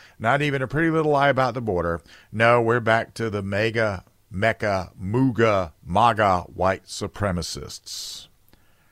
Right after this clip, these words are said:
Roll Call reports that the Biden campaign announced on Tuesday that his strategy for the new year would be to focus on Trump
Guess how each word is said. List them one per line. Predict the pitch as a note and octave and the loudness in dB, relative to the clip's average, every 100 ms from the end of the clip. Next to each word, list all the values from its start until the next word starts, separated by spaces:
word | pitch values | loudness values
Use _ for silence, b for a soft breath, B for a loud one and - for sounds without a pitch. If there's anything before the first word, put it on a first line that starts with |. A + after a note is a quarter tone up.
| b b - | b b -6
Roll | F2 E2+ | -4 -4
Call | - F2+ | -4 -4
reports | E2+ F#2+ G2 - | -4 -6 -8 -8
that | F#2 | -12
the | G#2 | -4
Biden | A2+ A#2 | -2 -2
campaign | G2+ A#2 A2 A#2+ A2+ | -2 -4 -4 -4 -4
announced | A#2 A#2 - A#2+ | -4 -4 -6 -6
on | A#2+ | -6
Tuesday | - E3+ E3 C3+ C#3 | -4 -2 -2 0 -2
that | B2+ A2 | -2 -6
his | G2 - | -8 -10
strategy | - E3 D#3+ B2+ C#3 | -2 0 0 -2 -8
for | A#2+ | -8
the | A2+ | -8
new | B2+ | -6
year | A2+ G2+ G#2 | -4 -4 -4
would | A#1+ D2 D2 | -8 -16 -14
be | F2 G2 | -8 -6
to | F2+ | -4
focus | G#2+ G2 G2+ | -4 -4 -4
on | G2 | -6
Trump | - D#3 | 0 0